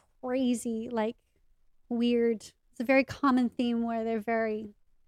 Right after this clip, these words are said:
abusive in the bedroom. It's kind of a, a similar theme. So when I just posted without using his name, just like my book and everything else, I still kept him le-, out of it.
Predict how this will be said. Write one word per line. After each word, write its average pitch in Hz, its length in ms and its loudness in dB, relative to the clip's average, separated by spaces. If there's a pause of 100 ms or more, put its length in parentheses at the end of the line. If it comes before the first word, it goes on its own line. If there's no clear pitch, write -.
(920)
abusive 240 380 0
in 220 80 -6
the 220 60 -4
bedroom. 220 420 -8
It's - 120 -20
kind 247 180 -4
of 240 80 -6
a, - 20 -20 (640)
a 247 40 -2
similar 247 340 2
theme. 220 400 -4 (640)
So 320 220 2
when 294 180 4
I 294 240 2 (360)
just 262 220 -4
posted 302 540 2
without 226 280 -2
using 277 280 2
his 330 220 4
name, 294 460 4
just 294 240 -2
like 254 200 2
my 311 140 6
book 294 300 6
and 247 100 0
everything 269 360 2
else, 269 260 2
I 247 100 0
still 240 300 -2
kept - 320 -8
him 240 360 -2
le-, 240 240 -2
out 254 200 4
of 269 120 2
it. 262 220 4